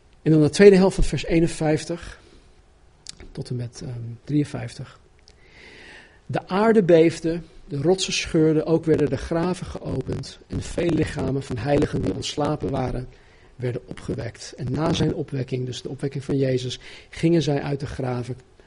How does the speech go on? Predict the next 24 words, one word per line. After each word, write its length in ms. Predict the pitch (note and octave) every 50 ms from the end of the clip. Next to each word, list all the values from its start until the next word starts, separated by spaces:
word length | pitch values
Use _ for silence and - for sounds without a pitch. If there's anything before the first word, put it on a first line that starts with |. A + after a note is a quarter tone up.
| _ _ _
kwamen 380 | - - E3 D#3 D#3+ F3 F3 E3+
in 80 | E3
de 80 | D#3+ D#3
heilige 340 | C#3+ D3 D#3 D3 C#3 C#3+ D3+
stad 400 | - - - C3 C3 B2+ - - - - - - - - _
en 180 | - C#3 C3 A#2+
zijn 240 | A2+ C3 B2+ B2+ B2
aan 140 | A#2+ A#2+ A#2+
velen 520 | - - C3+ C3 C3 B2+ B2+ B2 A#2+ A#2 - _ _ _ _ _ _
verschenen." 680 | _ - - - - - - A#2+ A2 G#2+ G#2+ G#2+ G#2+ G2 - _ _ - - - - - - - - - - - - - - - _ _ - - - _ _ _ _ _ _ _ _ _ -
Nou, 140 | - A#2 A#2
wat 160 | C#3+ D#3 D#3+
moeten 240 | F3 E3+ E3 E3 D3
wij 120 | B2+ A#2+
hier 140 | A#2+ B2 A#2+
nou 120 | A2+ A2
mee? 260 | A2+ A2+ A2 A2 - - - _ _ - _ - - _ _ _ _ - - - - - _ _ _ - - - - - - - - _ - - _ _ _ _ _ _ _ _ _ _ _ _ _ _ _ _ -
Dit 260 | - C3+ F3 F3+ -
is 160 | F3+ - -
echt 420 | - F#3 F3 - - - - - _
een, 240 | - E3+ D#3 D3+ D#3 -
een 560 | F3+ D#3 D3+ D3 D3 C#3+ C#3 C#3 C3+ C3+ C3 - - _ _ _ _ _ _ _ - - - - - - _ _ _ _ _ _ _ - - - - - _ _ - - -
bijzondere 580 | - A#2+ D#3+ D#3 C3 D#3 D#3+ D#3 D#3 D3+ C3+
gebeurtenis. 840 | B2 - C#3 A#2+ A#2+ A2+ G#2+ - A2 G#2 G#2 A2 - - - - -